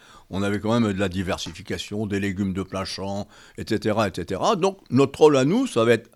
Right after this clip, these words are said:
à nouveau de combattre un petit peu ce, cet aspect pommes de terre, parce que ça va être rentable pour l'agriculteur. Il va falloir aussi que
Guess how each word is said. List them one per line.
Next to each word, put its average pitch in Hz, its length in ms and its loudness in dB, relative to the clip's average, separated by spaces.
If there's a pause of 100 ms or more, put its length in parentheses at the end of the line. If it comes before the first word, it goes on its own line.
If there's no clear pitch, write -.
(400)
à 127 120 10
nouveau 165 480 4 (340)
de 107 100 -4
combattre 160 560 6
un 120 120 4
petit 110 160 -2
peu 113 320 4
ce, 90 380 -4
cet 90 200 -6
aspect 104 300 -2
pommes 98 200 -2
de 110 80 0
terre, 233 200 -2
parce 139 160 -4
que 120 60 -4
ça 117 140 0
va 95 80 0
être - 120 -10
rentable 160 480 2 (260)
pour 113 120 -4
l'agriculteur. 101 680 0 (220)
Il - 40 -20
va - 40 -16
falloir 139 280 4
aussi 147 380 0
que 160 240 2